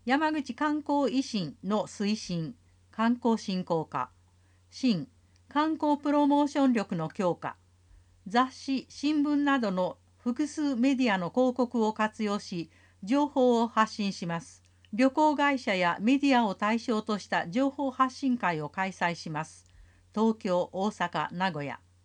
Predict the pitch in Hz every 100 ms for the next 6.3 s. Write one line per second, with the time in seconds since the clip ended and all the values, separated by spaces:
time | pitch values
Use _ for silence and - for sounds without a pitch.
0 | _ _ - 233 254 254 226 196 175 -
1 | _ _ - 247 262 311 294 269 254 214
2 | 247 262 226 - 156 - _ 190 233 -
3 | - 294 247 185 160 170 175 160 151 -
4 | _ _ _ _ 185 247 247 294 277 254
5 | 240 254 254 240 - - - 202 - 196
6 | 180 170 151